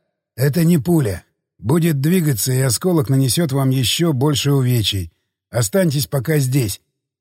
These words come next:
Химера, я тебя прошу побыть с ним. Остальные в машину и поскорее».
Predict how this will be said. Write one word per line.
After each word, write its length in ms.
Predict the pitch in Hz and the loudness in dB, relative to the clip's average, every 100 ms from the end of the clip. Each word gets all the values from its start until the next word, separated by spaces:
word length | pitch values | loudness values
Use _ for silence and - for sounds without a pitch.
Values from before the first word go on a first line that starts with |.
| - | -6
Химера, 360 | 151 185 180 131 | 0 2 2 2
я 160 | 135 | 0
тебя 180 | 131 160 | 0 -2
прошу 400 | 135 175 - 208 | 0 0 0 0
побыть 380 | 139 135 165 - | 0 0 0 -2
с 80 | - | -4
ним. 240 | 95 82 _ _ - | -6 -8 _ _ -8
Остальные 600 | 127 - 175 196 220 180 | -4 0 2 2 2 2
в 40 | |
машину 520 | 147 165 - 160 151 | 2 2 2 2 2
и 120 | 143 170 | 2 0
поскорее». 800 | 165 - 139 131 135 131 110 | -2 -2 0 2 2 2 0